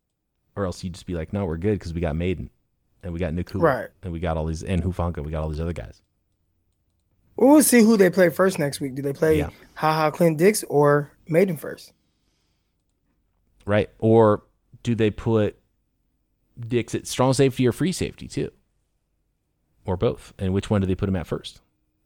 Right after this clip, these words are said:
Speaker 2: I still, I think those spots are a little bit more versatile than, like, like, I, I, I, I don't look at it as really strong safety, free safety. I look at it more as just two safeties.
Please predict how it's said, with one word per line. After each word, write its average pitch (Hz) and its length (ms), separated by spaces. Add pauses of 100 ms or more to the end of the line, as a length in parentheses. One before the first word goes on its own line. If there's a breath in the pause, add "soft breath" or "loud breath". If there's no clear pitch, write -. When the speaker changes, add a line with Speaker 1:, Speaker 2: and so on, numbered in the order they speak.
(140)
Speaker 2:
I 208 100
still, 233 680 (260)
I 190 100
think 208 300
those 190 320
spots 170 380
are 147 100
a 143 40
little 160 160
bit 151 120
more 143 180
versatile 139 520
than, 127 300 (840)
like, 190 240
like, 196 240
I, 196 120
I, 208 360
I, 202 160
I - 20
don't 220 200
look 214 180
at 202 80
it 175 140
as 165 460 (400)
really 185 260
strong 185 380
safety, 175 340
free 185 220
safety. 185 340
I 160 140
look 180 180
at 170 100
it 165 80
more 160 240
as 156 320
just 147 260 (360)
two 202 180
safeties. 180 600